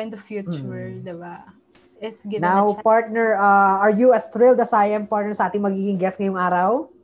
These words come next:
Speaker 1: Yes, I am, partner. Sobra, sobra,
Speaker 2: Yun, no?
Speaker 1: sobra. Ayan, with how interesting our topic for today, there's no doubt we will discover and learn a lot today, di ba?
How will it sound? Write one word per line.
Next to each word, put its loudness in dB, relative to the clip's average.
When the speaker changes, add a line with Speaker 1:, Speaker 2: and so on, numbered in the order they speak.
Speaker 1:
Yes, -2
I -6
am, -12
partner. -10
Sobra, -2
sobra, -8
Speaker 2:
Yun, -2
no? -2
Speaker 1:
sobra. -18
Ayan, -2
with -10
how 0
interesting -4
our -8
topic -4
for -8
today, -10
there's 0
no 0
doubt -6
we -8
will -4
discover -2
and -10
learn -8
a -10
lot -8
today, -8
di -14
ba? -10